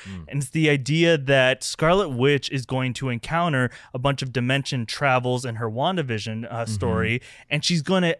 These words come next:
Speaker 2: encounter a dimension where mutants are the heroes that have been
Speaker 1: Okay.
Speaker 2: saving the day and doing everything, but they're all being oppressed and they're being killed in that
Speaker 1: Oh.
Speaker 2: dimension. And so with potentially the help of Doctor Strange, she actually becomes their savior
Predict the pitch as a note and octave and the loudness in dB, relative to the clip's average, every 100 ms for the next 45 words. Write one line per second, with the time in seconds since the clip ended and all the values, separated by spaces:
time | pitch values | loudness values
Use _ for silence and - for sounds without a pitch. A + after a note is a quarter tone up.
0 | - D3+ - - F3 A3+ G3+ E3 C#3+ C#3 | -4 -4 -2 0 2 2 2 0 0 0
1 | C3+ D3+ C#3+ - _ C#3+ D3 D3 F3 A#3+ | -2 -4 -6 -8 _ 0 2 2 2 2
2 | C#4+ F#3 C#3+ C3+ A2 A2 - A2+ G#2 G#2 | 0 0 2 0 0 -4 -2 0 0 -2
3 | G#2 - A#2+ C3 B2 C3 A2+ - C3+ B2 | -4 -4 -2 -2 -2 -2 -2 -2 -2 0
4 | B2 A2+ B2 A#2+ B2 B2 A#2+ B2 C3 B2 | -2 0 0 0 -2 -2 -4 -2 -2 -2
5 | - - B2 D3 G3+ E3+ - - C3+ C#3+ | -10 -14 -4 2 4 2 -2 -8 0 2
6 | C#3+ C#3+ D3+ D3 B2 - - E3+ F#3 E3+ | 4 2 0 0 -2 -4 -2 0 2 0
7 | - B2+ A2 B2 A#2 G#2+ - - F#3+ G#3 | -6 -6 -4 -4 -2 -4 -4 0 4 4
8 | D#3+ A#2+ - - _ _ C#3 C3+ B2+ G2+ | 2 -2 -10 -20 _ _ 0 2 0 0
9 | B2+ A#2 A2+ - A#2+ A#2 - - _ C#3+ | 0 0 -2 -2 -4 -4 -8 -20 _ -4
10 | C#3+ D#3+ C#3+ C3 D3 C#3 - E3+ D#3+ D#3 | 2 2 2 2 -2 0 0 0 -2 -4
11 | B2+ C3 A#2 A2+ A2+ G#2+ - G#2+ - F3 | -2 -4 -4 -6 -6 -6 -8 -14 -8 -4
12 | D#3+ B2+ A#2+ - - - - D#3+ D3 C#3 | -2 -2 -6 -14 -10 -4 2 2 2 0
13 | - C#3+ B2+ A#2+ A2+ C3+ B2+ G#2 A2 G2 | -2 0 0 -4 -8 -6 -6 -6 -8 -8
14 | - - F#3+ F3+ A#2+ G#2 G2+ | -6 -2 -2 -2 -2 -2 -4